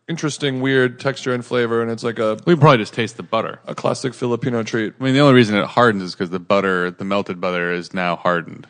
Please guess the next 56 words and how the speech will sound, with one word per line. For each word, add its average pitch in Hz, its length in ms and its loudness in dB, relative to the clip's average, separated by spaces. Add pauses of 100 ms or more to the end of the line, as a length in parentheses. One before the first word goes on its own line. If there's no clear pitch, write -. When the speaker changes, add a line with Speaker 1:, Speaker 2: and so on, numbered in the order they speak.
(100)
Speaker 2:
I - 40 -12
mean, 101 60 -4
that's 104 140 -6
the - 80 -2
only, 95 340 -4 (140)
there's, 104 240 -2 (240)
that's 101 160 -2
the 85 60 -4
only 92 140 -4
binding 85 360 -6
agent, 80 260 -10
right? - 200 -10 (200)
There's 101 140 -4
no 98 200 0
egg, 92 300 -2
there's 87 160 -4
no 87 100 -4
anything, 87 480 -8
there's 82 160 -10
no, 85 300 -4
and - 80 0
you're, 139 80 4
Speaker 1:
Evaporated 165 300 0
Speaker 2:
and 165 100 -6
Speaker 1:
milk. 208 140 2
Speaker 2:
you're 113 80 2
not - 460 -2
Speaker 1:
But 147 100 -4
that's 165 220 4
the 160 80 -2
thing 190 260 -2
is, 135 160 0
like, 127 260 2
how 147 540 2
and 131 200 -4
what 135 300 0
does 123 200 -4
the 127 100 -6
evaporated 120 580 -2
milk 117 320 -8
do 117 380 -2 (840)
other 123 260 0
than 117 180 -2
offer 120 360 0
a 110 60 -2
milky 123 380 -6
flavor? 131 480 -2
But 107 160 -4
does 117 220 -4
that 117 200 0
create 120 400 -4
some 123 160 -10
type 120 160 -6
of 117 160 -8
binding 139 600 -4
agent? 156 580 -8